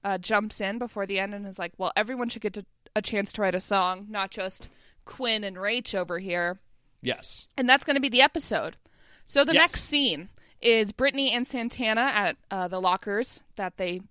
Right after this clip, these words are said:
Speaker 1: I think they have, like, adjoining lockers or something. Something close
Speaker 2: Apparently,
Speaker 1: together.
Speaker 2: yes. Like, they, they have to for this scene. Um,
Speaker 1: Yes.
Speaker 2: but, uh, Brittany, this, and this is a sad moment. Brittany is asking Santana
Speaker 1: Yeah.
Speaker 2: if she did something wrong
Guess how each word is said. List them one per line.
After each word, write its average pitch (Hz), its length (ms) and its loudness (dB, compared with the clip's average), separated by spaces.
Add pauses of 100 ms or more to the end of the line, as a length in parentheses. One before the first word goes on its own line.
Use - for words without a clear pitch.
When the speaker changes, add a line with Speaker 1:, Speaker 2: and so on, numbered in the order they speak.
(120)
Speaker 1:
I 233 140 0
think 311 180 -8
they 277 80 0
have, 208 160 -6
like, 175 160 -6
adjoining 190 480 -6
lockers 226 400 -6
or - 20 -10
something. 226 300 -12
Something 269 200 -8
close 247 80 2
Speaker 2:
Apparently, 202 380 0
Speaker 1:
together. 113 80 -4
Speaker 2:
yes. 120 260 2
Like, 147 360 0 (120)
they, 143 180 0
they 151 200 4
have 165 280 8
to 120 140 -4
for - 160 -10
this 107 160 -2
scene. 101 380 -6 (420)
Um, 113 240 2
Speaker 1:
Yes. - 320 -2 (500)
Speaker 2:
but, 143 280 2
uh, 127 240 4 (140)
Brittany, 147 400 0
this, - 320 -2
and 151 200 -8
this 160 160 -4
is 135 80 -4
a 117 80 -4
sad 104 320 -2
moment. 104 380 -8
Brittany 190 260 -4
is 151 120 0
asking 135 300 0
Santana 120 500 -2
Speaker 1:
Yeah. 214 160 -2
Speaker 2:
if 214 60 -4
she 127 100 -8
did 123 180 -4
something 123 300 -6
wrong 101 340 -8